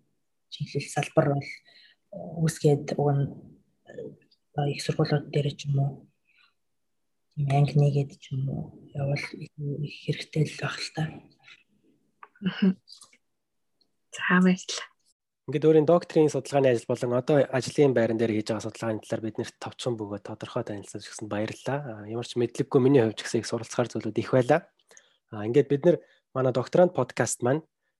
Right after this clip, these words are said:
Speaker 3: а, Японд дах докторант судлаачдын бүлгэмтэй хамтран ажилладаг байгаа. Тэндээс маань бас хэдэн асуулт ирсэн байгааг зо-,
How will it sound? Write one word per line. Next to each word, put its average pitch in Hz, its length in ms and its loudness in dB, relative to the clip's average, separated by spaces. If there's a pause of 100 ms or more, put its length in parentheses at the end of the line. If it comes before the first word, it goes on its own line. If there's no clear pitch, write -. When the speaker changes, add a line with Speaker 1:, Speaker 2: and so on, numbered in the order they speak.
Speaker 3:
а, - 80 -12
Японд 147 400 4
дах - 80 -14
докторант 135 400 2
судлаачдын 120 560 -2
бүлгэмтэй 110 320 -2
хамтран 113 320 2
ажилладаг - 320 -4
байгаа. 104 260 0 (600)
Тэндээс 147 320 2
маань 120 160 6
бас - 80 -2
хэдэн 113 320 -2
асуулт - 320 -8
ирсэн 107 240 -4
байгааг 95 400 -4 (400)
зо-, - 240 -14